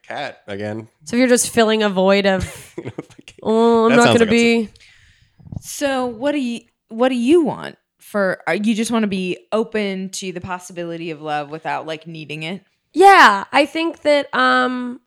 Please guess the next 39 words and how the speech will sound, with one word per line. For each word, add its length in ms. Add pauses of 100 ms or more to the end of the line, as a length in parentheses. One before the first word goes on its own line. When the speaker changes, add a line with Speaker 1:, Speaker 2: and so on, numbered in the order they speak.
(120)
Speaker 2:
I 80
think 240
that's 180
where 140
I'm 240
at, 400
is 180
that 340
I 140
wanna 640 (1600)
I 160
still 340
love 240
the 80
idea 320
of 120
love. 240
I 100
think 200
I 240
have 180
a 40
little 220
more 160
healing 320
to 100
do 240
'cause 360 (1000)
just 240
to 80
make 180
sure 260
I'm 180
over 440
those 220
tendencies. 720
'Cause 120
it's 180
easy 260